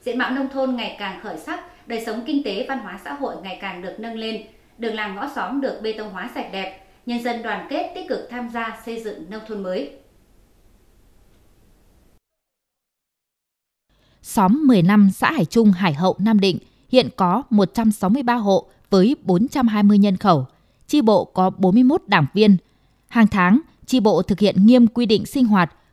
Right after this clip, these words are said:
Speaker 2: không ngừng đổi mới, nâng cao chất lượng sinh hoạt chi bộ, là hạt nhân chính trị lãnh đạo thực hiện các chủ trương, chính sách của Đảng và Nhà nước,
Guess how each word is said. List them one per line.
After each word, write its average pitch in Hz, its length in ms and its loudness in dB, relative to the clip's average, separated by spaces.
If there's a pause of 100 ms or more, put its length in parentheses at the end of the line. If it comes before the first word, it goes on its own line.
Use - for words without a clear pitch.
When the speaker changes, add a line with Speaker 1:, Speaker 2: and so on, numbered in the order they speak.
Speaker 2:
không 302 180 2
ngừng 214 220 6
đổi 190 140 2
mới, 170 420 2
nâng 208 220 4
cao 196 180 0
chất 339 180 -4
lượng 247 220 -2
sinh 233 180 -2
hoạt 185 200 0
chi 214 120 -4
bộ, 196 300 2 (320)
là 214 100 2
hạt 208 200 2
nhân 214 260 8
chính 202 220 0
trị - 300 -6
lãnh 180 260 0
đạo 226 220 0 (140)
thực 196 120 0
hiện 196 160 2 (120)
các 311 180 -8
chủ 170 180 -4
trương, 220 300 4 (260)
chính 202 160 2
sách 359 220 -6
của 190 100 -2
Đảng 175 300 2 (140)
và 185 140 0
Nhà 175 180 4
nước, 233 280 4